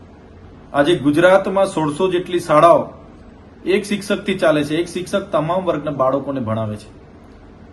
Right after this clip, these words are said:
સાથે સરકારી કામો પણ કરે છે. ચૌદસો ને છપ્પન જેટલી શાળાઓમાં બાળકોને બેસવા માટેના ઓરડાઓ નથી. ક્યાંક એ ભાડાના મકાનમાં ભણે છે,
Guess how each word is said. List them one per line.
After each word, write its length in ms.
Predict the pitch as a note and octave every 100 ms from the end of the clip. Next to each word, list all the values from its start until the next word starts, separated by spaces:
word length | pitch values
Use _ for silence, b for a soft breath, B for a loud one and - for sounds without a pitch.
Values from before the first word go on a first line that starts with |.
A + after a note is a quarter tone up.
| -
સાથે 240 | D3 D3+
સરકારી 420 | E3 D3 C#3+ E3+
કામો 260 | E3+ E3 E3+
પણ 200 | E3+ C#3
કરે 240 | A#2 A2+
છે. 120 | G#2+ - - - - - - - - - - -
ચૌદસો 460 | E3 F#3+ G#3+ G3+
ને 80 | G#3+ G#3
છપ્પન 340 | E3+ - A3 G#3+
જેટલી 240 | G3 G3
શાળાઓમાં 640 | F#3 F3+ F#3 F#3+ F#3+ G#3+ D3+
બાળકોને 520 | D3+ E3 F3+ F#3 F#3+
બેસવા 340 | D#3 D3 F3
માટેના 380 | F3+ F3 G3 G#3
ઓરડાઓ 500 | E3+ C3+ C#3 D#3 E3+
નથી. 320 | D3+ A#2 A#2 - - - - - - - - - -
ક્યાંક 260 | - D#3+ E3+
એ 60 | F3
ભાડાના 380 | C#3 D3 E3+
મકાનમાં 540 | E3+ D3 D3 F3 F3+ F3
ભણે 220 | E3+ F#3
છે, 180 | F3+